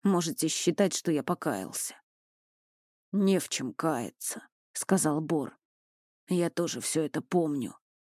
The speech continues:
Рассказ был говно. А мы для этого и собираемся, чтобы приносить пользу своей нелицеприятной критикой.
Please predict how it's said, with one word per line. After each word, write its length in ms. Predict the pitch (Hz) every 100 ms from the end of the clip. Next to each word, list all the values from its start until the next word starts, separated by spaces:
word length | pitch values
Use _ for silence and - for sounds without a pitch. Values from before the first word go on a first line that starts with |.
| _
Рассказ 540 | 170 180 165 - 208 -
был 220 | 165 160
говно. 720 | - 196 202 165 160 151 - - _ _ _ _ -
А 120 | 190
мы 140 | 196
для 280 | 175 175 170
этого 260 | 165 170 170
и 80 | 165
собираемся, 760 | - 165 196 165 101 - - - - -
чтобы 320 | - 180 160
приносить 600 | 175 170 165 - 175 -
пользу 420 | - 196 160 127 127
своей 360 | - 160 147
нелицеприятной 920 | 151 165 160 - 143 175 143 - 151 160
критикой. 680 | 185 156 - - - -